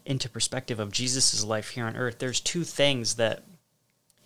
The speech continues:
he clearly delights in, and that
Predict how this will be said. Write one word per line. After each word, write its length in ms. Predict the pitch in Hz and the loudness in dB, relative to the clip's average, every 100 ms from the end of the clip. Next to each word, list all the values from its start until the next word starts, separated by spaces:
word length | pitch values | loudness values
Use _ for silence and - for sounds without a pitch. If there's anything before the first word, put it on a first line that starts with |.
| _ _ _ _ _ | _ _ _ _ _
he 220 | - 143 | -8 -6
clearly 600 | 135 - 135 131 139 120 | -6 -6 -2 0 2 0
delights 540 | 107 107 107 117 - - | 0 0 2 2 2 2
in, 240 | 95 98 | 0 -6
and 140 | 110 101 | -4 2
that 300 | 113 113 | 4 4